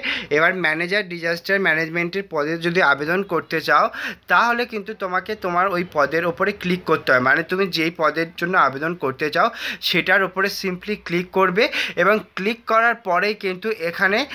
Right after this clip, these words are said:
তার ডিটেলস চলে আসবে এবং সেখানে তোমাদের ফর্মও দেয়া হবে। তো প্রথমে আমি তো বলে রাখি, যারা ম্যানেজারের পোস্টে আবেদন করছো তাদের কিন্তু গ্র্যাজুয়েশন পাস থাকলেও আবেদন করতে পারছো, এমবিএ বা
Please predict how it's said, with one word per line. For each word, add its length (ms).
তার 220
ডিটেলস 400
চলে 240
আসবে 320
এবং 280
সেখানে 440
তোমাদের 280
ফর্মও 440
দেয়া 280
হবে। 280
তো 80
প্রথমে 320
আমি 160
তো 180
বলে 400
রাখি, 360
যারা 460
ম্যানেজারের 500
পোস্টে 400
আবেদন 360
করছো 340
তাদের 280
কিন্তু 180
গ্র্যাজুয়েশন 640
পাস 380
থাকলেও 480
আবেদন 400
করতে 260
পারছো, 440
এমবিএ 460
বা 180